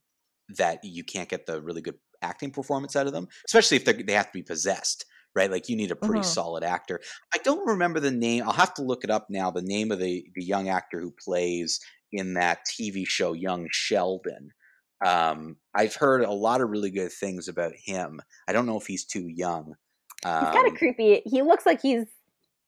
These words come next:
Speaker 2: sickly almost. <laughs>
Speaker 1: Yeah,
Speaker 2: Like,
Speaker 1: and, and
Speaker 2: very
Speaker 1: be-
Speaker 2: pale. <laughs>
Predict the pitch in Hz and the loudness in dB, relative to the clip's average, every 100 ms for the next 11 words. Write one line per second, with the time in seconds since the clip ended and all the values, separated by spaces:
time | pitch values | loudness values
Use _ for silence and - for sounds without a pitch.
0 | - - - 240 - 240 220 180 170 165 | -20 -20 6 6 6 4 6 8 8 8
1 | 165 143 135 - - - - - - - | 4 4 2 -2 -16 -18 -12 -10 -8 -10
2 | - 208 226 233 226 202 165 180 180 202 | -12 -4 8 12 12 12 12 6 6 8
3 | 311 311 - 240 196 208 208 214 208 262 | 10 10 8 6 10 12 12 12 12 10
4 | - | 4